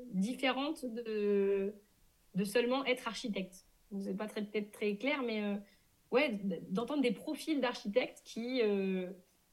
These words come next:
qui travaillent, je sais pas moi, euh, pour de la scénographie, euh,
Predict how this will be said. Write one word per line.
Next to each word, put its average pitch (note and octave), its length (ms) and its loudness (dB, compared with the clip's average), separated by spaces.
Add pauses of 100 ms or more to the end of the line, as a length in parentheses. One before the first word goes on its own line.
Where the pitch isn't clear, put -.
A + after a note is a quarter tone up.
(140)
qui G#3+ 140 -10
travaillent, A3+ 480 4
je F#3+ 80 0
sais F#3 180 -4
pas F3+ 220 -2
moi, G3 400 2
euh, F3 360 2
pour F#3 180 -2
de F#3 40 2
la G3 80 2
scénographie, G3+ 1200 0
euh, F#3 360 2